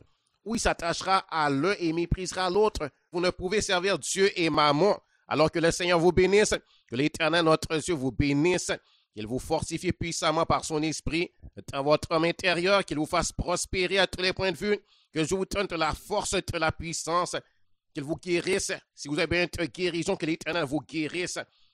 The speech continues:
dans votre corps physique, qu'il vous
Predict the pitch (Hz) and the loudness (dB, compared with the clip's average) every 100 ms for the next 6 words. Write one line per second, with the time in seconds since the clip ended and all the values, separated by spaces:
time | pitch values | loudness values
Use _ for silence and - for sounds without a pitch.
0 | - 131 - 160 170 - 175 156 175 170 | -4 -4 0 2 2 2 -2 2 2 0
1 | - 170 127 180 180 180 147 _ _ _ | -2 -6 -4 -4 -4 -6 -10 _ _ _
2 | 160 151 | -6 -2